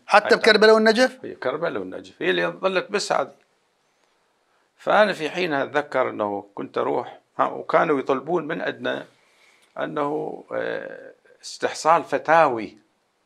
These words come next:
Speaker 2: فتاوى من رجال دين.
Speaker 1: من، من يعني
Speaker 2: رجال الم-،
Speaker 1: المراجع
Speaker 2: المراجع.
Speaker 1: الدينية بتحريم هاي المظاهر.
Speaker 2: هم كم مرجع ذاك الوقت؟ الخوئي، السيد الخوئي.
Speaker 1: الخوئي ك-، هواي كذا واحد، الخوئي اللي يتذكرهم، السيد يوسف الحكيم.
Speaker 2: يوسف الحكيم، نعم.
Speaker 1: عبد الله الشيرازي،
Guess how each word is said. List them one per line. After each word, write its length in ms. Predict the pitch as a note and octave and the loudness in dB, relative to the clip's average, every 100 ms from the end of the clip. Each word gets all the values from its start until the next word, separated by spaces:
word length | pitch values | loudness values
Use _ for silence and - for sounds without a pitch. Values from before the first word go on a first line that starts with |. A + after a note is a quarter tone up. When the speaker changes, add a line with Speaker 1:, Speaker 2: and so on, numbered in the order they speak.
| _ | _
Speaker 2:
فتاوى 480 | - D3 F#3+ G3 F#3+ | -8 2 6 8 6
من 120 | F#3 | 4
رجال 320 | F#3 E3+ C#3+ B2 | 2 4 2 0
دين. 160 | C#3+ | -6
Speaker 1:
من، 420 | D3 C3+ - - | -4 -6 -10 -10
من 180 | A#2+ B2 | -8 -6
يعني 380 | G2 - A#2+ A#2 | -8 -12 -12 -6
Speaker 2:
رجال 220 | A2 F#3 | 0 0
الم-، 80 | E3+ | 4
Speaker 1:
المراجع 380 | - C#3 - A#2+ | 4 4 2 -2
Speaker 2:
المراجع. 280 | D3 D#3+ D3 | 2 4 4
Speaker 1:
الدينية 300 | D3+ - A2+ | 2 -2 -8
بتحريم 580 | A#2+ A#2+ - C#3+ E3 G#2+ | -10 -8 -6 -4 -4 -2
هاي 240 | G2+ F#2+ | -4 -4
المظاهر. 480 | E2+ F2+ - F#2 G#2+ | -8 -12 -8 -6 0
Speaker 2:
هم 120 | G3+ | 2
كم 220 | G3+ B3 | 4 6
مرجع 260 | A3+ F3 E3 | 6 6 6
ذاك 220 | D#3 D3+ | 6 4
الوقت؟ 340 | D#3 C#3+ D3+ D3+ | 2 0 -2 -2
الخوئي، 420 | - A3+ E3+ G#3 | 4 4 4 0
السيد 260 | - E3 | -2 -2
الخوئي. 340 | D3+ - C3 C#3+ | -2 -2 -2 -2
Speaker 1:
الخوئي 480 | - - G2+ G#2 G#2 | -6 -10 -8 -8 -6
ك-، 140 | - | -8
هواي 400 | - G2 F#2+ A2+ | -8 -6 -6 -6
كذا 260 | - F2+ A#2+ | -8 -10 -8
واحد، 280 | B2+ - | -8 -10
الخوئي 520 | G2+ - F#2+ G#2+ G2+ G#2+ | -14 -14 -12 -10 -10 -12
اللي 240 | G2 G#2 | -14 -14
يتذكرهم، 720 | G2+ G2 G#2 - A2 F2+ F#2 | -10 -8 -6 -6 -6 -8 -16
السيد 360 | - - F#2+ F2+ | -20 -14 -14 -14
يوسف 380 | G2 - G#2+ G2+ | -16 -16 -16 -16
الحكيم. 480 | F2+ - - - | -16 -16 -16 -6
Speaker 2:
يوسف 320 | D#3+ E3+ F3 E3+ | 0 2 2 2
الحكيم، 460 | - D#3+ D3+ C3 | 0 0 -4 -6
نعم. 160 | B2 F2+ | -8 -8
Speaker 1:
عبد 120 | F2+ | -8
الله 200 | F2+ F2 | -8 -10
الشيرازي، 920 | - F#2 F2 G2 G2+ F#2+ G#2 G#2 | -12 -14 -10 -6 -6 -8 -12 -14